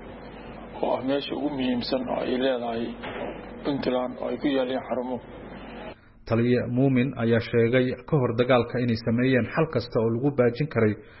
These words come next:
Speaker 2: dagaal dhaca, balse ay ka suura geli weyday dhinacyadii ka soo horjeeday.
Speaker 1: Wax kasta oo la rabay in wax lagu xalliyo, lagu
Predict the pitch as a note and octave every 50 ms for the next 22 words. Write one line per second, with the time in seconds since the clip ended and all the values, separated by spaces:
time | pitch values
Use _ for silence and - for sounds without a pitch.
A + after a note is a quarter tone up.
0 | - - - - C3 C3+ C3+ C3 A2 G#2+ A2 A2+ G#2 A#2 C3 B2+ - - - B2
1 | A2+ - - B2 B2 A2+ - D#3+ - - - C3 B2 A#2 B2+ C#3 A#2+ A2 G#2+ A2
2 | A2 A2 A2+ A#2+ A2+ A2+ A#2 - - - - C#3 C#3+ B2+ - D3 C3 A#2+ A2+ -
3 | A#2 - - A#2 G2+ A2 G#2+ G#2 - A2+ G#2+ G#2 A2+ A2+ G#2 - - - - -
4 | - - - - - - - - D#3 D3 - - - B2+ - - - - A#3 -
5 | - - A#2+ - - - - - - - - - B2+ B2 - C3+ C3 C3+ C#3 -
6 | - D3+ D3 C3+ A#2+ - - B2+ C3+ B2+ B2+ - - A#2 A#2 B2+ B2+ B2 B2+ C#3
7 | C#3+